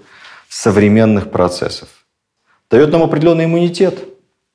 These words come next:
от лжи, от фальсификации. Люди же не меняются, <laughs> меняются только обстоятельства. Как действовали такие же люди, как и мы, в иных обстоятельствах вчера,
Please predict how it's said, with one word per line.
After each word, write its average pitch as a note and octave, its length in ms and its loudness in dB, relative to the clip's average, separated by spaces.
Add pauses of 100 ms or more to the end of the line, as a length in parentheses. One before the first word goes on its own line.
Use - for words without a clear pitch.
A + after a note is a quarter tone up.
(880)
от - 260 -4
лжи, F#2+ 720 -4
от - 140 -12
фальсификации. F#2+ 1000 -6 (500)
Люди D3 260 0
же G#2+ 120 -2
не A2 100 0
меняются, B2 640 -4
<laughs> E2 80 -8
меняются B2 480 2
только A2+ 300 -4
обстоятельства. - 840 -2 (800)
Как C#3+ 240 2
действовали B2 480 2
такие C#3 480 2
же A2 140 2
люди, G#2+ 280 0
как G#2 280 -4
и G#2+ 40 0
мы, G2+ 360 -4 (300)
в A2 140 -2
иных A#2+ 240 2
обстоятельствах G#2+ 720 -2
вчера, E3+ 540 -2